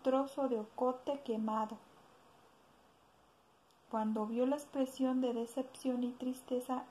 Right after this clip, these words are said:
en sus padres, Felipe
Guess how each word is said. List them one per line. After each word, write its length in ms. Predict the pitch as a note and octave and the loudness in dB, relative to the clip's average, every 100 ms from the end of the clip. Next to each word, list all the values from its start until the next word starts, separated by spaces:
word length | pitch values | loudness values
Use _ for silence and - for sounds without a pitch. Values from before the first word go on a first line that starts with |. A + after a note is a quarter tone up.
| - | -8
en 160 | A#3 | -6
sus 220 | A#3 B3 B3+ | -4 -6 -8
padres, 500 | - C#4+ D4 D4+ F4 - - - - - - - - | 2 4 4 2 -4 -8 -18 -20 -20 -20 -20 -20 -10
Felipe 640 | - A3+ A3+ C4 C4+ D#4 | -2 0 2 0 0 0